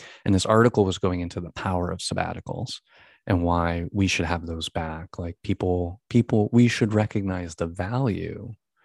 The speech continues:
in that paid leave, even if it's not paid. Like you said, if we have supplemental income,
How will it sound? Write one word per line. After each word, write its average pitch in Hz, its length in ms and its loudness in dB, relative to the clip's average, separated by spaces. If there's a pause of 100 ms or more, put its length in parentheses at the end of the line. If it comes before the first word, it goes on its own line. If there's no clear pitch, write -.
(340)
in 92 180 0
that 95 240 0 (100)
paid 107 420 0
leave, 98 720 0 (720)
even 143 200 8
if 180 80 4
it's - 160 0
not 139 180 0
paid. 156 300 2
Like 98 180 -2
you 107 60 0
said, 165 240 -2
if 101 160 -4
we 104 100 2
have 120 400 0
supplemental 107 800 -2
income, 92 540 -2